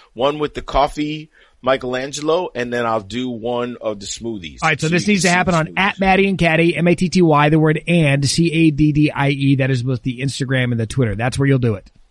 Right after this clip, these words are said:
Speaker 1: Yes, and
Speaker 2: Okay.
Speaker 1: there's one, one last serious thing we have to touch.
Speaker 2: What?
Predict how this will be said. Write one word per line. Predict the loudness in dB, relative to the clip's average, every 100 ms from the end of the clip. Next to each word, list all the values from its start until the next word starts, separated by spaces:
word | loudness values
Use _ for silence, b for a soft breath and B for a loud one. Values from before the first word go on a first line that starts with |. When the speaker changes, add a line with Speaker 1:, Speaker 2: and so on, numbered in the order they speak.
| _ -20 -16 -2
Speaker 1:
Yes, | 0 0 -4 -6
and | -4
Speaker 2:
Okay. |
Speaker 1:
there's | -2 -6
one, | -6 -2 -2 -4
one | -8 -4 -2 2
last | 2 2 -2
serious | -4 -4 -6
thing | -8
we | -4
have | -4 -6
to | -6
touch. | -6 -6 -10 -8
Speaker 2:
What? | -6 -6